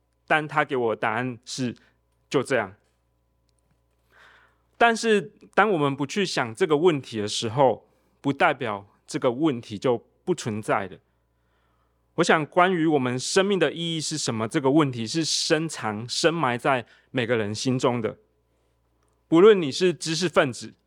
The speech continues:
或你是农夫，这个问题都是盘桓在你脑海中。也许你现在没有意识到，但终有一天，当你面对生命的终结的时候，你会想到这个问题。我，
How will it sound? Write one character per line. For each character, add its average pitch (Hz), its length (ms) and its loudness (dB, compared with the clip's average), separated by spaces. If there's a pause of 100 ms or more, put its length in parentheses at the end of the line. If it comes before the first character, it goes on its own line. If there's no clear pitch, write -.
或 160 180 2
你 123 120 -4
是 143 180 -6
农 127 260 0
夫， 147 380 -4 (480)
这 208 100 -8
个 190 120 4
问 170 300 2
题 117 380 -10 (120)
都 151 100 0
是 165 120 -4
盘 135 340 -2
桓 127 260 -2
在 147 240 0
你 120 120 -8
脑 117 240 0
海 147 200 0
中。 135 320 0 (260)
也 - 120 6
许 220 140 0
你 165 120 2
现 208 200 4
在 196 140 6
没 196 100 0
有 170 180 0
意 180 160 -6
识 156 200 -4
到， 139 300 4 (240)
但 180 220 2
终 180 260 2
有 131 180 4
一 156 80 0
天， 143 400 0 (140)
当 165 200 0
你 139 80 -4
面 147 260 -2
对 151 200 4
生 160 240 -2
命 165 140 0
的 131 80 0
终 139 260 -2
结 120 160 -6
的 98 100 -6
时 101 220 -8
候， 117 340 -2 (220)
你 113 100 -6
会 147 140 0
想 98 240 -8
到 110 120 -4
这 113 120 -8
个 98 100 -8
问 95 220 -10
题。 - 240 -20 (1500)
我， 135 260 2